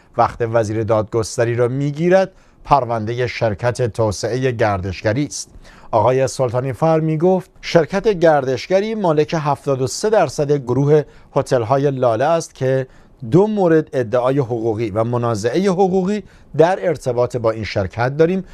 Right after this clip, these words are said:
که ادعای یکی از شرکت‌ها واهی بود و زیر یک میلیارد تومان هزینه کرده بود و ادعای عدم و نفع یکصد و هفتاد و شش میلیارد تومان را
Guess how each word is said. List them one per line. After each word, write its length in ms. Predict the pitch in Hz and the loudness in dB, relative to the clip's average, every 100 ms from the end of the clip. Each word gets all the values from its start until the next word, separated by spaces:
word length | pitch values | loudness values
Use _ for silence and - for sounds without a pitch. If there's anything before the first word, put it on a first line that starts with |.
| - - | -10 -2
که 180 | 247 | 0
ادعای 360 | 175 139 127 139 | 2 2 2 2
یکی 420 | 127 117 156 139 | 0 -2 -2 0
از 140 | 110 - | -2 -2
شرکت‌ها 640 | 113 92 107 92 - 107 | -2 -2 -2 -4 -2 -2
واهی 400 | 92 107 95 185 | 0 0 0 0
بود 240 | 175 156 - - - | 2 0 -2 -14 0
و 100 | 156 | 0
زیر 220 | 135 151 | 2 0
یک 460 | 135 113 170 185 - | -2 0 -2 -2 -4
میلیارد 520 | 190 147 131 117 101 - | -4 2 4 4 0 -6
تومان 380 | 117 143 190 175 | -4 -2 -2 -4
هزینه 340 | 143 139 135 | -4 -4 -4
کرده 340 | 135 135 135 | -2 -2 0
بود 240 | 147 160 - - - | -2 -2 -4 -20 -2
و 80 | 127 - | -2 0
ادعای 680 | 131 117 104 120 143 160 180 - - | 0 0 0 0 2 2 2 -2 0
عدم 340 | 127 120 117 | 0 2 0
و 80 | 120 | -4
نفع 500 | 117 123 160 - 185 | -4 -2 -2 -4 -2
یکصد 500 | 165 127 110 - 113 | 0 0 0 0 0
و 80 | 113 | 0
هفتاد 420 | 110 110 - 110 | -2 -2 -2 -2
و 60 | 110 | -2
شش 320 | - 113 - | -4 -8 -6
میلیارد 480 | 117 113 117 117 110 | -4 0 2 2 -4
تومان 400 | 127 156 165 104 | -6 -2 -2 -2
را 200 | 82 | -6